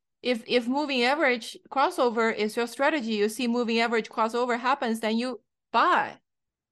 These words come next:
because that's your strategy. Doesn't matter what anybody says, okay? So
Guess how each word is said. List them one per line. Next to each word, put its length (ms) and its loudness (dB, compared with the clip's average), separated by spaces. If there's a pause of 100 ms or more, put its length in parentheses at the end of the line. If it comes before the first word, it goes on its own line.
(120)
because 320 -4
that's 280 0
your 140 -2
strategy. 640 -4 (580)
Doesn't 300 0
matter 500 -2 (400)
what 160 0
anybody 420 0
says, 520 -16 (400)
okay? 240 -8 (360)
So 540 4